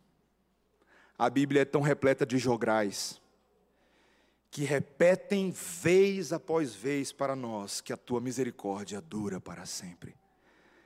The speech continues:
E não é somente para nós, é para os nossos filhos e para os filhos dos filhos e para os netos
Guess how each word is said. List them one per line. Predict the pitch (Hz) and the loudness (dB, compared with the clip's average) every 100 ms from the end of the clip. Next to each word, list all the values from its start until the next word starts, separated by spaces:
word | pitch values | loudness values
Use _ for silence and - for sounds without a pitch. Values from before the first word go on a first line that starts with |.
| _ _ - | _ _ -4
E | |
não | 151 147 | 2 2
é | |
somente | 143 139 139 - | 2 0 -2 0
para | 135 127 | 2 2
nós, | 120 127 131 | 2 4 4
é | 123 | 0
para | 120 120 | -2 -2
os | |
nossos | 117 113 - - | -2 -4 -4 -4
filhos | - 147 151 147 131 | -2 0 2 2 2
e | 127 | 2
para | 127 | 0
os | 117 - | 0 -2
filhos | 127 117 | -4 -4
dos | 101 - | -6 -6
filhos | - 147 143 143 113 | -2 0 0 -2 -4
e | |
para | - 117 | -6 -4
os | 95 87 | -4 -6
netos | 98 107 - - - | -8 -8 -10 -14 -14